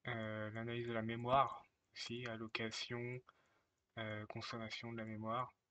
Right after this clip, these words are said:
Donc pour ça en fait avant vous aviez,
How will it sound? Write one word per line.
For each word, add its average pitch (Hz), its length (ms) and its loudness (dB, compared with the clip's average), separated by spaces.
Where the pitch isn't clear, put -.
Donc 127 240 -2
pour - 200 0
ça 170 280 8
en 139 80 4
fait - 340 2
avant 123 400 0
vous 123 200 -6
aviez, 127 540 0